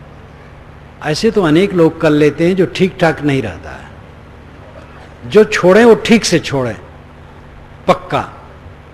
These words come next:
साधु होना चाहिए साहब ने कहा, लेकिन पक्का होई के खेल, "कच्चा सरसों पेर के खरी भया न तेल।"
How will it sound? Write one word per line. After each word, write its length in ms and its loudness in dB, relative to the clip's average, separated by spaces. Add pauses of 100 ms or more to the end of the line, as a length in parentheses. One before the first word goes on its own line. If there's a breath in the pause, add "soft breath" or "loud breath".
(320)
साधु 340 0
होना 320 4
चाहिए 720 2
साहब 300 -2
ने 120 0
कहा, 240 0
लेकिन 260 0
पक्का 380 -4
होई 200 0
के 180 -4
खेल, 480 -4 (840 loud breath)
"कच्चा 320 2
सरसों 420 2
पेर 240 4
के 160 4
खरी 280 0
भया 220 4
न 120 2
तेल।" 440 0